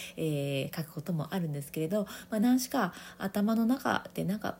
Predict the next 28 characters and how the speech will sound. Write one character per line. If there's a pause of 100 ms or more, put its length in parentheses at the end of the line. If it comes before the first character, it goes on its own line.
(160)
ぼ
ん
や
り
思
っ
て
い
る
こ
と
を
バ (600)
ー
ッ
と
と
り
あ
え
ず
書
く
ん
で
す
よ
ね。